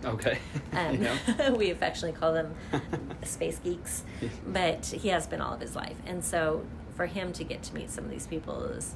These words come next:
Speaker 2: just incredible. But he was in awe of the fact that I happened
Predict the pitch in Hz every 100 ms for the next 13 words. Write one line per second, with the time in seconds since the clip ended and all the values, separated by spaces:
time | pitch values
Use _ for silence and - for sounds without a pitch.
0 | - 143 - 71 - - - - 64 -
1 | - - - - 175 160 156 - - -
2 | - - - - 196 196 185 175 165 151
3 | - 156 160 151 147 - - 156 151 -
4 | - 156 151 147 156 156 151